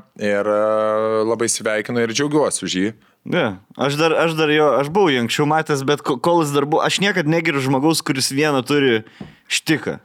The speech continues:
Speaker 2: Tipo, žinai, tipo, aš būsiu, vat, padarysiu mamos balsą.
Speaker 1: Mhm.
Speaker 2: Ar ten tas su rankšluosčio. Ir žinai, kur, tipo, nu gerai, ar tu moki antrą dalyką kokį?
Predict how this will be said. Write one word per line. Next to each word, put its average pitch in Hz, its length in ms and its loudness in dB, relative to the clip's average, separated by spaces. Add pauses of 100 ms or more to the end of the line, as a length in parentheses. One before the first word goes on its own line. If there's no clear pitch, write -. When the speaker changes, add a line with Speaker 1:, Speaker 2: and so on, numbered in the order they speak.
Speaker 2:
Tipo, 120 260 0
žinai, 135 260 0
tipo, 127 240 -2
aš 151 160 0
būsiu, 143 320 -2
vat, 123 220 0
padarysiu 139 460 0
mamos 117 340 0
balsą. 101 340 -4
Speaker 1:
Mhm. 104 200 -4 (600)
Speaker 2:
Ar 113 200 -2
ten 120 180 0
tas 135 160 0
su 135 100 0
rankšluosčio. 98 760 -2
Ir 110 100 0
žinai, 135 260 -2
kur, 110 180 -4
tipo, 104 520 -2
nu 156 140 0
gerai, 160 280 0
ar 131 160 -2
tu 151 140 -6
moki 160 300 0
antrą 120 280 -2
dalyką 80 380 -4
kokį? 80 280 -6